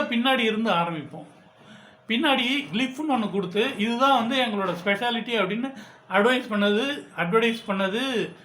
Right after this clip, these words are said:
கார்ல்பேயும் Nothing-ம் தான். இப்போ பிரீமியமா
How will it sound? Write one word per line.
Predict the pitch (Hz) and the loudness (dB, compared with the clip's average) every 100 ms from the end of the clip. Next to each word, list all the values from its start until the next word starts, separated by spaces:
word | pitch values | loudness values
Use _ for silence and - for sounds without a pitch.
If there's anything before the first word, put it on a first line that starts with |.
| - - | -20 -8
கார்ல்பேயும் | 202 214 233 226 208 214 262 247 190 175 | 2 4 4 2 2 4 2 2 0 0
Nothing-ம் | 180 208 190 175 | -2 -2 -2 -2
தான். | 165 151 - - - - | -2 -4 -12 -20 -20 -8
இப்போ | 190 220 208 185 226 233 | -2 0 2 4 4 2
பிரீமியமா | 262 285 277 | 2 4 6